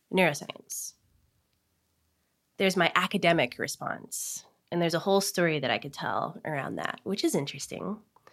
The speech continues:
But really, it was the first time that I took acid.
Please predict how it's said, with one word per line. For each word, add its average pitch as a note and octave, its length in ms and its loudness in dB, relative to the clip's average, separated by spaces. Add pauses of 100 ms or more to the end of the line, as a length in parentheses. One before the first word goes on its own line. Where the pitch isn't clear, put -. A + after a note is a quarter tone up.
(840)
But G3 240 4
really, G#3 760 4 (320)
it D3 160 4
was E3 240 2
the - 100 -6
first G3+ 320 2
time D3+ 560 -2 (140)
that C#3+ 340 -4 (160)
I D#3 120 0
took D3 340 -10 (160)
acid. - 520 -2